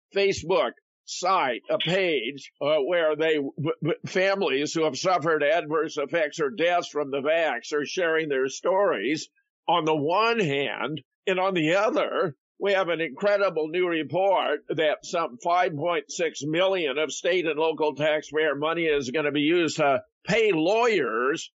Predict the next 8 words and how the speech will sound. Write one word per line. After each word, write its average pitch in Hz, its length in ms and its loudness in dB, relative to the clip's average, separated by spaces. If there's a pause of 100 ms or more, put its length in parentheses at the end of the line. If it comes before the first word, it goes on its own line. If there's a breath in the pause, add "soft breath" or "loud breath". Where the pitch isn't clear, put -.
(160)
to 180 80 2
represent 180 580 0
illegal 180 560 2
aliens 175 640 0
who 165 60 0
are 156 160 0
fighting 180 480 0
deportation. 165 1300 -2